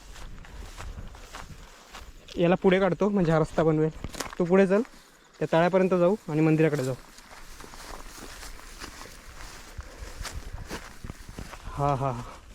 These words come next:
नुसती हिरवळ, पण, अ, एन्जॉयमेंटच्या नादामध्ये खाली पण बघत चला,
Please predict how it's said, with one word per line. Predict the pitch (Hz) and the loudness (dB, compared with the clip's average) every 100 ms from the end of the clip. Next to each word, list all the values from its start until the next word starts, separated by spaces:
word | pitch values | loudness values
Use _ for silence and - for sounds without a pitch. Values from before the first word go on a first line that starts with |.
| - - - - - - - - - - | -20 -20 -20 -20 -20 -20 -18 -14 -4 0
नुसती | 156 - 226 | 0 6 8
हिरवळ, | 202 208 214 262 - - - - - - - - - - - - - - - - - - | 10 10 8 6 0 -14 -12 -10 -10 -14 -18 -18 -18 -18 -16 -16 -14 -16 -16 -16 -14 2
पण, | 196 202 | 6 8
अ, | 208 202 202 - - - - - - - - - - - | 8 6 4 0 -10 -14 -16 -18 -14 -10 -8 -8 -2 8
एन्जॉयमेंटच्या | 196 196 226 233 233 | 10 10 8 6 6
नादामध्ये | 226 202 220 226 208 269 - - - | 4 4 6 6 6 2 -4 -14 0
खाली | 196 202 | 6 6
पण | 233 | 8
बघत | 214 208 - | 8 6 4
चला, | 202 | 2